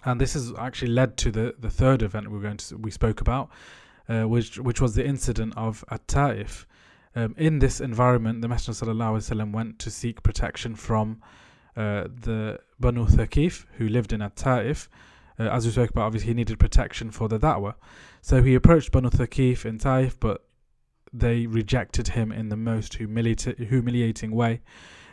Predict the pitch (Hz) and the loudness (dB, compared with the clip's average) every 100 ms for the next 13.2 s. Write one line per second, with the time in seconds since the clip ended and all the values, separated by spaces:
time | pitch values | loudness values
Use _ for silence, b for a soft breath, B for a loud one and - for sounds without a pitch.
0 | - 113 110 110 - - - - 131 120 | -6 -2 0 0 -2 -4 -8 2 6 6
1 | 117 110 113 110 110 120 117 110 104 117 | 4 2 2 0 -2 -8 -6 -4 0 0
2 | 113 117 104 110 135 127 - b b b | 0 -2 -2 0 2 2 0 b b b
3 | - 107 131 110 123 113 113 101 120 117 | -10 -2 4 6 6 4 -2 -2 -2 -2
4 | 113 110 113 113 104 - b b b - | -2 -4 0 0 -2 -8 b b b -2
5 | - 156 131 110 101 - - 113 113 117 | 8 10 10 8 2 -10 -6 -2 -2 -4
6 | 107 127 131 - 117 107 120 113 104 - | -4 -4 -4 -8 -6 -2 -2 -2 -4 -10
7 | - 131 - 117 117 104 - 117 - - | -6 -6 -6 -4 -4 -4 -4 -4 -4 -8
8 | 123 113 110 110 B B B B B B | -4 -2 -2 -4 B B B B B B
9 | 120 110 107 107 123 - 113 120 107 110 | -4 -2 -2 -2 -2 0 2 2 0 -6
10 | 104 104 - - 127 107 107 110 - 107 | -6 -6 -2 0 2 0 -4 -6 -4 0
11 | 113 110 107 b b b b _ - 120 | 2 0 -2 b b b b _ 0 2
12 | 123 107 104 117 110 104 110 107 107 107 | 2 0 -2 -2 -2 -2 -2 0 0 0
13 | 107 110 | -4 -10